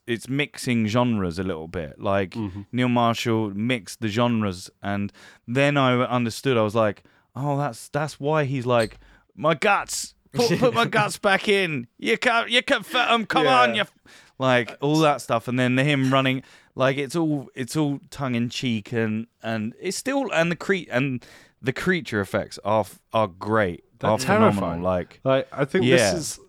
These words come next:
Speaker 2: on that point, it's because it doesn't lean into comedy enough to become farcical, and it doesn't lean into horror enough to become too serious,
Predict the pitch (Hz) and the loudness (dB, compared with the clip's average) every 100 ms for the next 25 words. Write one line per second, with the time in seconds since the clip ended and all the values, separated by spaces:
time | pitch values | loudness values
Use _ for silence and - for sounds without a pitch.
0 | _ 131 156 151 131 - - 156 123 - | _ -4 -2 0 -2 -4 -4 -4 -6 -8
1 | 123 - - - - - - _ _ _ | -10 -8 -14 -16 -20 -20 -20 _ _ _
2 | 135 - 185 180 151 143 147 165 131 131 | -10 -2 -2 0 -2 0 0 0 2 2
3 | 135 135 135 - 123 - 135 127 123 123 | 4 4 0 -2 -6 0 0 2 2 2
4 | 120 113 - 120 107 120 110 120 110 107 | 2 -2 -4 -8 -2 -2 -2 2 2 0
5 | - - 87 - _ _ - 117 107 127 | -4 -6 -8 -8 _ _ -6 -4 -2 -4
6 | 127 123 123 131 127 120 113 113 101 123 | -2 0 2 2 2 0 -2 -6 -4 -2
7 | 113 107 107 - - 104 - 107 - 107 | 0 -2 -4 -6 -10 -10 -8 -8 -8 -10
8 | - 123 110 104 87 78 - | -6 -4 -2 -2 -6 -8 -12